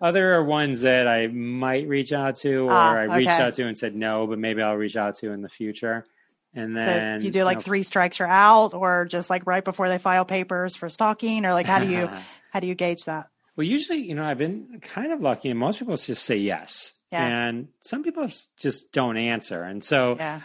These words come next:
Speaker 1: I don't, I don't over push those.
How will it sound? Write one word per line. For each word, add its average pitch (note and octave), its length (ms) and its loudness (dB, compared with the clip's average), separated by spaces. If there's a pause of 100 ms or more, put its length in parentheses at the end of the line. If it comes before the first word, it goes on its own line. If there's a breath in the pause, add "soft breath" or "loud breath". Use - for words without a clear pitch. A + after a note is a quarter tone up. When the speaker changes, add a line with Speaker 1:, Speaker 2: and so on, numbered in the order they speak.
Speaker 1:
I D#3+ 80 2
don't, B3 300 -2
I D3 100 4
don't A3 280 2
over C#3+ 800 2 (520)
push - 420 -4
those. D3+ 720 -4